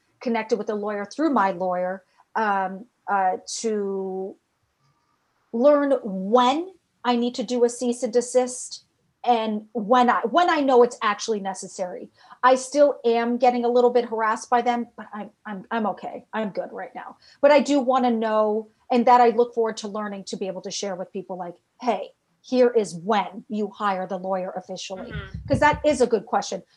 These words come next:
Speaker 1: Lawyers should get paid for what they're doing, but it's just
Speaker 2: Mm-hmm.
Speaker 1: knowing when you bring that in, which is a very big deal that I think should just be common knowledge.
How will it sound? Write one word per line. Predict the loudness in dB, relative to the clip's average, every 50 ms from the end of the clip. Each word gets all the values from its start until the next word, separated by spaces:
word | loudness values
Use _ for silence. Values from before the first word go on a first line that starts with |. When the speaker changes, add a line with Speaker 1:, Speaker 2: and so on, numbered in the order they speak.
| _ _
Speaker 1:
Lawyers | 6 6 6 6 4 2 6
should | 6 6 6
get | 6 4 2 2
paid | -4 -4 -4
for | -6 -6
what | -6 -6 -6 -6
they're | -8 -10 -8
doing, | -6 -6 -6 -6 -10 -12 _ _ _ _
but | 2 2
it's | 2 2 0
just | -4 -4 -2
Speaker 2:
Mm-hmm. | 0 0
Speaker 1:
knowing | 2 2 2 0 -2 2
when | 4 6 6 6 4 2 -4 -6 -8
you | -8 -6
bring | -6 -8 -10 -8
that | -8 -8 -10 -8 -10
in, | -10 -10 -10 -12 -16 -8
which | -6 -6 -4 -2 -4
is | -4 -4
a | -4
very | -4 -4 -2 -2 -4
big | -4 -6 -8 -8 -6
deal | -8 -6 -6
that | -6 -6 -6
I | -6 -4
think | -4 -4 -6 -4
should | -6 -8 -8 -8
just | -8 -14 -14 -12 -12
be | -14
common | -14 _ _ -14 -14 -12 -14 -16
knowledge. | -14 -14 -14 -14 -14 -18 -20 -20